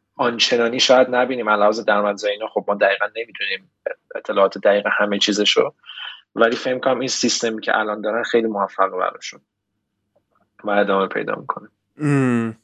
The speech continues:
Speaker 1: نظر منه.
Speaker 2: خب
Speaker 1: حالا
Speaker 2: ببین،
Speaker 1: من
Speaker 2: برآیند منم
Speaker 1: علاقه
Speaker 2: همینه.
Speaker 1: دارم یا نه؟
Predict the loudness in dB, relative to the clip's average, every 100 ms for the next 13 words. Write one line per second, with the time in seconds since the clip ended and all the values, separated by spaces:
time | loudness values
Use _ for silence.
0 | _ _ _ _ _ _ _ _ -2 2
1 | 4 4 2 -6 -8 -12 _ _ _ _
2 | _ _ _ -4 2 4 4 2 -4 -2
3 | 4 6 6 4 2 2 2 2 4 6
4 | 6 6 6 4 4 -2 -4 -4 -2 -4
5 | -4